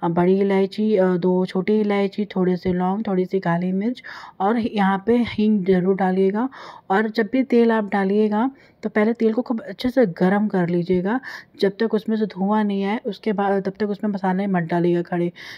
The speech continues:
जब आपके अच्छे से म-, तेल गर्म जाए तब आप उसको गैस धीमा करके तब ये खड़े मसाले डालिएगा, या तो फिर गैस बंद कर दीजिए।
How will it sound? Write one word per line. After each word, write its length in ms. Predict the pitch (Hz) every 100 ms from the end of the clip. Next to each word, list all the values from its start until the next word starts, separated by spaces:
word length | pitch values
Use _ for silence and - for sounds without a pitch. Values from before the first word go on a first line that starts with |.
| -
जब 100 | 196
आपके 280 | 196 196 220
अच्छे 320 | 190 175 214
से 140 | 196 202
म-, 580 | 190 190 190 190 180 175
तेल 200 | 196 196
गर्म 240 | 185 196 208
जाए 120 | 226
तब 140 | 202 190
आप 180 | 180 -
उसको 240 | - 196
गैस 260 | 185 180 175
धीमा 260 | 185 202
करके 380 | 208 190 175 262 269 - - _ 220
तब 140 | 214
ये 80 | 220
खड़े 240 | - 196
मसाले 440 | 196 190 185 180 190
डालिएगा, 400 | 185 180 196 233
या 180 | 226
तो 120 | 220 254
फिर 160 | 247
गैस 280 | 190 185 190
बंद 200 | 190 175
कर 180 | 165 156
दीजिए। 340 | 156 156 160